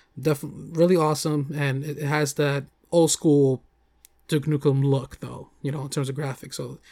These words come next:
it's not pixelated, but, you know, old school graphics, I, I would say. So definitely recommend this one. That one has a special spot in my heart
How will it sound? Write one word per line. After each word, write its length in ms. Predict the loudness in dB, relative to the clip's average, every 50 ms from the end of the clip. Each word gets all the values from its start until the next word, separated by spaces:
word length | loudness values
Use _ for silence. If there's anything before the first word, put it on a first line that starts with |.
| -20 -20 _ _
it's 120 | -6 -4
not 200 | -4 -4 0 2
pixelated, 580 | 2 2 2 2 0 2 2 2 2 2 0 -2 _ -4
but, 220 | -4 -2 -4 -6 -12 _ _ _ _ -4
you 100 | -2 0
know, 120 | 0 0 0
old 140 | 0 -2 0
school 180 | -2 -2 0
graphics, 400 | 0 0 -2 -2 -4 -8 -12 -10
I, 240 | -10 -10 -10 -8 -8
I 20 |
would 160 | -8 -6 -6 -8
say. 280 | -8 -10 -12 -14 -18 _ _ _
So 380 | -6 -4 -2 -2 -2 -4 -6 _ _ -20 -20 -20 _ _ _ _ _ _ _
definitely 280 | 2 2 2 4 4 4
recommend 400 | 4 4 4 2 2 2 4 2
this 180 | 2 0 0
one. 320 | -2 -2 -2 -2 -2 -4 -2
That 180 | -2 0 0
one 200 | 0 0 0 0
has 240 | 0 0 0 -2 -4
a 100 | -6 -8
special 300 | -6 -4 -2 -4 -4 -4
spot 280 | -4 -4 -2 -2 -2 -2
in 60 | -2
my 160 | 0 0 0
heart 300 | -2 -4 -8 -10 -14 -18